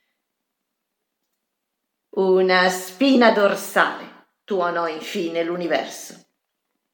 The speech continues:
"Piuttosto spina di pesce." Lei propose di diventare sirena. Affare fatto.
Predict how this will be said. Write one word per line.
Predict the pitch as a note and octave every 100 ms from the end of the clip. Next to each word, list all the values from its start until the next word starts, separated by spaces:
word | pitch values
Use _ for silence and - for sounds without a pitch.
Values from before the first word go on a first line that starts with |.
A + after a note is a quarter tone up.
| _ _ _ _ _ - - -
"Piuttosto | A#3+ A#3 F#4+ F#4+ A#4
spina | A4+ - F#4+ G#4+
di | G4
pesce." | - - - - - - _ _ _ _ _ _ _
Lei | - - -
propose | F3 F3 C#3+ - F#3 G#3
di | G#3+
diventare | G3+ A#3+ C4+ C4+ D#4+ G#4
sirena. | - G#4 - - - - _ _ _ _ _ _ _ _ _ _ _ _ _ _ _ _ _ _ -
Affare | G4+ - G4 G#4
fatto. | - - - - - -